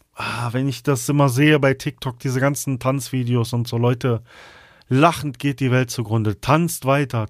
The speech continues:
tanzt weiter. Aber lasst uns doch was Schönes tun, lasst uns doch,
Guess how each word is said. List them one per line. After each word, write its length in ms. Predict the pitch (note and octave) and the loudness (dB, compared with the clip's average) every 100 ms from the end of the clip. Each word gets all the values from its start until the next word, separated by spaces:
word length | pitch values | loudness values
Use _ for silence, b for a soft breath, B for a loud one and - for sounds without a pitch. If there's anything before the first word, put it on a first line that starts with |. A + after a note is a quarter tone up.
| - | -6
tanzt 440 | - D#3 E3+ - - | 2 2 2 -4 0
weiter. 460 | C#3 D3 A2+ G2 - _ _ _ _ _ _ _ _ _ _ _ _ _ _ _ _ _ _ _ | 0 2 -2 -2 -8 _ _ _ _ _ _ _ _ _ _ _ _ _ _ _ _ _ _ _
Aber 220 | A#2 C#3 | 2 4
lasst 260 | D3 - | 4 2
uns 200 | F3 D3 | -2 -2
doch 200 | - C3 | 0 0
was 160 | C#3+ B2+ | 0 -2
Schönes 540 | - - D#3 E3+ C3+ | -4 0 2 2 -2
tun, 340 | - C3+ C#3 C3 | -6 -4 0 2
lasst 260 | C3 B2 | 0 0
uns 180 | C3+ A#2+ | -4 -2
doch, 280 | C3 A2+ - | 0 0 -2